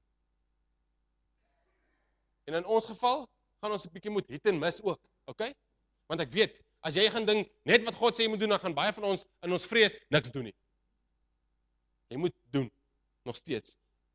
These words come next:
Al het jy geglo, dit is wat die Here vir jou gesê het om te doen. Dan leer jy ook soos, "O, okay, daai was nie ek nie, dit was, o, hierdie was die Here."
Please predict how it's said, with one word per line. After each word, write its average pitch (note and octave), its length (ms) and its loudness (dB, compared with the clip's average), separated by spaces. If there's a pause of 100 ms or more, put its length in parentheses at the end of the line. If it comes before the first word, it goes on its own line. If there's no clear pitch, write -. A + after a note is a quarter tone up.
(120)
Al C3 160 -4
het E3+ 160 -2
jy G3+ 120 -2
geglo, D#3 520 -2 (200)
dit C3 120 -6
is C#3 80 -10
wat C#3+ 120 -8
die A#2+ 80 -6
Here B2+ 120 -6
vir C#3 140 -10
jou - 60 -14
gesê D3+ 200 -6
het C#3 60 -18
om C#3 100 -12
te C3 80 -16
doen. B2 160 -6 (320)
Dan F#3+ 160 4
leer C4 180 8
jy D4 100 0
ook C4+ 200 6
soos, F3 140 -2
"O, A#3 160 0
okay, F#3+ 220 -2
daai C#3+ 200 2
was F#3 140 -2
nie A3+ 160 -4
ek G3+ 160 -2
nie, C3 80 -8
dit D3 140 -6
was, F3+ 260 -4 (100)
o, D#3+ 100 -8
hierdie A#3 260 0
was A3 160 4
die B2+ 120 -4
Here." G2 200 -8